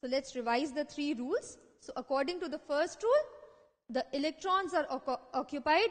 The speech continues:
in the shells following the rule two N square. That is, the first shell can have a maximum of two electrons, second shell can have maximum eight electrons,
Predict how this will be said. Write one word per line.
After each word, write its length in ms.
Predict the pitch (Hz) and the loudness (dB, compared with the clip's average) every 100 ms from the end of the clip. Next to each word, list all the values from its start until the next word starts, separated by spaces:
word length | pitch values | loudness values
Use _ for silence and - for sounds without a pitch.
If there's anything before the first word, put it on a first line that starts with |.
| - | 0
in 120 | 262 | -4
the 80 | 254 | -4
shells 560 | - 294 392 539 - - _ | 0 4 6 4 2 -16 _
following 440 | 277 247 262 294 285 | -4 -4 -2 -4 -2
the 120 | 269 | -4
rule 260 | 254 349 523 - | -2 0 0 -2
two 180 | 269 | 0
N 160 | 262 277 | 2 2
square. 400 | - 302 294 480 - - - _ - | -4 0 4 4 0 -16 -20 _ -4
That 200 | 233 285 | -4 -2
is, 140 | 277 | -6
the 80 | 269 | -6
first 400 | - 302 330 - | 0 2 2 0
shell 200 | 349 320 | 2 2
can 200 | 311 269 | 0 -2
have 260 | 269 240 233 | 0 0 -2
a 60 | 247 | -6
maximum 500 | 240 226 - 247 233 | -2 -4 -4 -6 -6
of 180 | 220 - | -6 -4
two 120 | 359 | 0
electrons, 680 | 415 415 415 403 415 427 - - - - | 2 0 -2 0 0 0 -8 -20 -20 -8
second 380 | - 302 339 320 | 0 0 0 -2
shell 200 | 330 302 | 0 0
can 160 | 294 | -2
have 180 | 294 254 | -2 -2
maximum 500 | 247 233 - 247 226 | -2 -6 -6 -8 -8
eight 220 | 247 320 403 | -4 -4 -2
electrons, 640 | 381 339 392 392 415 | -4 -4 0 0 0